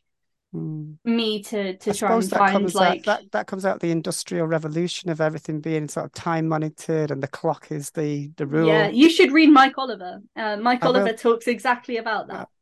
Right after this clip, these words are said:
Speaker 1: I, I will. Uh, I was, this, this made me just think of the, you know, you, you, you definitely will be aware of Helen Joyce.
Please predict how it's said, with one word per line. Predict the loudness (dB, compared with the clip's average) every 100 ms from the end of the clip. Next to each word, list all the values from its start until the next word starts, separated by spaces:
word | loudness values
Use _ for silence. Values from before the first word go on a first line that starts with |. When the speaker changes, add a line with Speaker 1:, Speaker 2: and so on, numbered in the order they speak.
| -6
Speaker 1:
I, | -6
I |
will. | -4 -4 -6 -8 -2
Uh, |
I | 0 0
was, | -4
this, | -10 -6 -4 -4
this | -2
made | 0 0
me | 0
just | -6 -6
think | -4 -2 -4
of | -6 -10
the, | -12 _ _
you | -6 -4
know, | -4
you, | -4 -6 -4
you, | -6 -6 -6
you | -4
definitely | 0 -2 -2 -8
will | -4 -6
be | -4
aware | -2 -2
of | -2
Helen | -2 -2 -2
Joyce. | -2 -2 -4 -8 -14